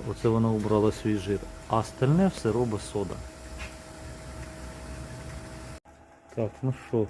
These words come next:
Дивіться, що тепер робить. Під фонарик, звісно, щас трошки під углом постараюся вам показати, що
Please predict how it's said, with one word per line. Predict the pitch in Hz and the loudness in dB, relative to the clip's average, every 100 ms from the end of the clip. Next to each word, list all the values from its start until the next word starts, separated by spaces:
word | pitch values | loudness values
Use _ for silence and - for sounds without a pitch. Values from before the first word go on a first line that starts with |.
| - - - - - - - - - - - - - - | -2 -18 -16 -16 -16 -16 -16 -16 -16 -16 -18 -20 -6 4
Дивіться, | 127 135 - 127 | 8 8 6 -6
що | - 156 | 0 -2
тепер | 147 127 139 139 | -2 -2 4 4
робить. | 117 143 127 117 87 - - | 6 4 4 2 -2 -8 -8
Під | - - | -6 0
фонарик, | 127 131 117 - | 4 6 4 0
звісно, | 120 117 - 117 | 2 2 0 -4
щас | - - | -2 -2
трошки | 120 110 - - | -2 -2 -4 2
під | 117 | 4
углом | 117 127 147 123 | 4 6 4 4
постараюся | 107 - 120 110 110 101 - | -2 0 2 4 4 2 0
вам | 110 110 | 2 2
показати, | 110 - 120 110 107 | 0 0 2 2 2
що | - | 4